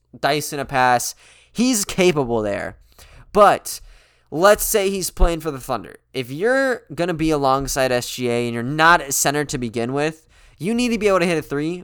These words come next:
but also, if you're setting a screen, you need to pop out and be a big enough threat to where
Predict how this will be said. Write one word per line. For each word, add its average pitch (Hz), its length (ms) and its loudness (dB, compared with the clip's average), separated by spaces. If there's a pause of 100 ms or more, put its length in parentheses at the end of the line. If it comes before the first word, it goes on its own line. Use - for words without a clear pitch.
but 160 240 0
also, 160 640 2 (240)
if 185 160 0
you're 190 120 4
setting 170 280 0
a 147 60 -2
screen, 139 440 -6
you 131 80 -8
need 190 180 -4
to 180 60 2
pop 147 440 4
out 120 420 6
and 120 400 -4 (460)
be 156 520 0 (220)
a 151 100 6
big 185 260 4
enough 160 340 0
threat 147 280 0
to 147 120 -8
where 117 480 -4